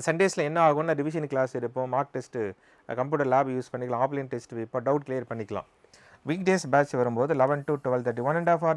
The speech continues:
தான் கிளாஸ். One and half hours டீச் பண்ண முடியாது, டீச் பண்ணிடுவாங்க அது. நீங்க up to சிக்ஸ் பி எம் வரைக்கும் சி எஸ் பில படிக்கலாம்.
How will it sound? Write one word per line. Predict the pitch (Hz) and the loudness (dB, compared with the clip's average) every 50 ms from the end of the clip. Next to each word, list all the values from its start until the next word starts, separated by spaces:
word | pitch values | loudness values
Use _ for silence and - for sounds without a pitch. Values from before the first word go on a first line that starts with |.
| 160 165 | 0 -2
தான் | 160 - | -2 0
கிளாஸ். | 143 135 131 127 - 139 135 120 117 | 2 2 2 2 2 0 0 2 2
One | 127 143 | 0 0
and | 143 151 147 | 2 0 0
half | - - 170 | 2 2 0
hours | 175 - - _ _ _ _ _ _ _ _ _ _ _ _ - | 0 0 -4 _ _ _ _ _ _ _ _ _ _ _ _ -4
டீச் | 190 196 190 - - | -4 -4 -4 -4 -4
பண்ண | 170 156 156 151 | -4 -2 -2 -2
முடியாது, | 156 185 180 - - | -2 -2 -2 -2 -4
டீச் | 175 170 - - 160 | -4 -4 -4 -6 -6
பண்ணிடுவாங்க | 143 139 131 131 127 127 127 123 | -6 -4 -2 -2 -2 -2 0 0
அது. | 123 151 214 226 - _ _ _ _ - - - _ - | 2 2 0 0 -2 _ _ _ _ -20 -20 -20 _ -8
நீங்க | 139 143 139 143 | -4 0 2 2
up | 147 - - | 2 2 2
to | 202 180 143 - - | 2 2 2 2 0
சிக்ஸ் | 160 160 - - - | -4 -6 -6 -6 -4
பி | 180 180 185 | -2 -2 0
எம் | 170 151 | 0 0
வரைக்கும் | 147 156 180 190 185 - | -2 -2 -2 -4 -6 -4
சி | 170 165 170 | -4 -2 -2
எஸ் | 160 156 | -2 -2
பில | 156 156 156 - | -2 -2 0 0
படிக்கலாம். | 139 139 143 143 123 95 - | -2 -2 -2 -4 -4 -6 -6